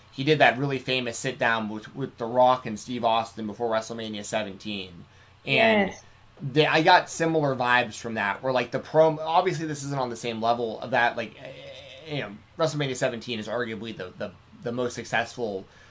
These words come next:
Speaker 1: pay-per-view ever, and, like, the, I think the Raw rating after, the night after, uh, WrestleMania seventeen was something like seven or eight million viewers. I mean, that was when wrestling was at its absolute hottest.
Speaker 2: Yeah.
Speaker 1: Um,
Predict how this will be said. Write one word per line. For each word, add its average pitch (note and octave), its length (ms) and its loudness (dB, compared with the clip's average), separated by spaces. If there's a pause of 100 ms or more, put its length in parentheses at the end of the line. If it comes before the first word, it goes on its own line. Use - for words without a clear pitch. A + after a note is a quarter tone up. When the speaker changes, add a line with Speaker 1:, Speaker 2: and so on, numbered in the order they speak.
(160)
Speaker 1:
pay-per-view A#2 480 -4
ever, A#2 540 -2
and, A2+ 280 -4
like, G#2 240 -4 (340)
the, - 160 -2
I C3 120 4
think E3 180 -2
the C#3 60 2
Raw A2 300 4
rating B2+ 420 -2
after, G#2+ 600 -4 (200)
the C3 100 -2
night B2 220 2
after, A2+ 640 -2
uh, G2 80 2
WrestleMania A#2 400 -4
seventeen A#2+ 420 -2
was A2 100 -8
something A#2+ 280 -6
like G#2 160 -4
seven B2 340 -2
or A#2+ 100 0
eight A2 160 -6
million A2+ 460 -8
viewers. A2 400 -4
I A2+ 60 -4
mean, A#2 140 -6
that C#3+ 140 2
was D3+ 120 2
when B2+ 120 -4
wrestling A#2 360 0
was G#2 100 -8
at G#2 180 -2
its F2+ 180 -14 (100)
absolute A2+ 480 -2
hottest. A2 640 0
Speaker 2:
Yeah. G#3+ 100 -6 (480)
Speaker 1:
Um, G#2+ 460 4